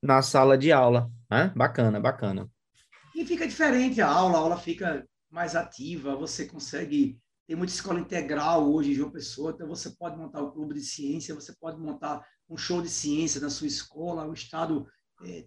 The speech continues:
Speaker 2: tem laboratórios, os colégios, então é possível sim, um esforçozinho a gente conseguir chegar nisso. Marquinho, a gente tem muito tempo ainda, Marquinho, ou, ou tá acabando
Speaker 1: Irazê,
Speaker 2: agora?
Speaker 1: você tem aí um minutinho e meio pra dar aquela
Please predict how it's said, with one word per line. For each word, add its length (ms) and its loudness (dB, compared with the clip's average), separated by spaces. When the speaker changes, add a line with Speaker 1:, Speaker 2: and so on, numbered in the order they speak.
Speaker 2:
tem 100 -6
laboratórios, 840 -2
os 180 -14
colégios, 480 -4
então 300 -8
é 100 -8
possível 500 -10
sim, 380 -6
um 100 -12
esforçozinho 600 -8
a 60 -4
gente 100 -6
conseguir 320 -20
chegar 280 -6
nisso. 240 -10
Marquinho, 540 4
a 40 -16
gente 180 -2
tem 100 -4
muito 220 -2
tempo 200 -10
ainda, 120 -8
Marquinho, 420 -6
ou, 260 -8
ou 60 -10
tá 120 -12
acabando 260 0
Speaker 1:
Irazê, 400 12
Speaker 2:
agora? 80 10
Speaker 1:
você 400 8
tem 280 8
aí 200 8
um 180 0
minutinho 520 2
e 60 4
meio 300 6
pra 140 6
dar 160 6
aquela 480 2